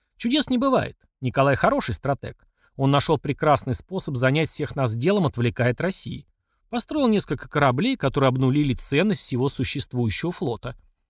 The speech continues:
Создал несколько элитных дивизий, которые указали на ничтожность подготовки европейских армий. Ему для этого не требовалось усиливаться всемерно,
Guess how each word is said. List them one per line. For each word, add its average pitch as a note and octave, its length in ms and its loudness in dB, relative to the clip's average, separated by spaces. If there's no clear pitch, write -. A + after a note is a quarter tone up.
Создал B3 340 2
несколько G#3+ 440 2
элитных G3 340 0
дивизий, C#3+ 420 2
которые C#3+ 320 0
указали C3+ 380 2
на C3+ 80 4
ничтожность D3+ 640 0
подготовки C3+ 580 0
европейских A#2+ 640 0
армий. B2+ 360 -2
Ему C3+ 220 2
для C3+ 180 4
этого C3 160 0
не C3+ 120 4
требовалось D3+ 480 0
усиливаться D3 480 -2
всемерно, C3 600 -2